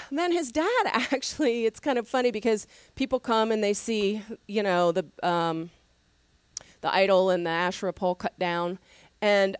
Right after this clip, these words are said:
um, and his dad says, "Well, if Baal's big enough, he can take care of himself." And so they <laughs> actually name,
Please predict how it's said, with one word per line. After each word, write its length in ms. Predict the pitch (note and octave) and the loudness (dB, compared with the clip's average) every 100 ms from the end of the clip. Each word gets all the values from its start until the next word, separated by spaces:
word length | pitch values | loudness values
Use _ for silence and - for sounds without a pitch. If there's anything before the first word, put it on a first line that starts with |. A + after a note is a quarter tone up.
| - | -2
um, 500 | F#3+ F#3 F3 E3+ - _ _ _ _ - - | 0 0 -2 -6 -14 _ _ _ _ -14 -2
and 240 | G#3+ G3+ | 0 0
his 160 | A3 G3+ | -2 -2
dad 320 | A#3 G#3+ A3 | 2 4 2
says, 380 | - G3+ F3+ - _ _ _ | 0 0 0 -6 _ _ _
"Well, 160 | C4 D4 | 2 2
if 100 | G3 | 4
Baal's 420 | C4 E4 E4+ A#3 | 2 4 2 0
big 280 | A#3+ B3 A3 | 4 6 4
enough, 320 | F#3+ F#3 - | 0 0 -2
he 120 | G#3+ | -6
can 140 | G#3+ | -6
take 160 | F#3+ F#3 | -6 -6
care 160 | G3 E3+ | -4 -4
of 60 | |
himself." 560 | D#3+ - C#3 B2 - _ _ _ _ _ _ _ _ - - | -4 -8 -10 -10 -18 _ _ _ _ _ _ _ _ -16 -2
And 160 | A3 | -2
so 240 | - C4 B3+ | 4 6 8
they 140 | B3+ - | 6 0
<laughs> 100 | - | -2
actually 680 | D4+ - - - G3+ G3+ G3+ - - _ | -4 -4 -6 -2 0 0 -2 -10 -20 _
name, 520 | A#3 A#3+ A#3+ A#3+ A#3+ | 0 4 6 6 2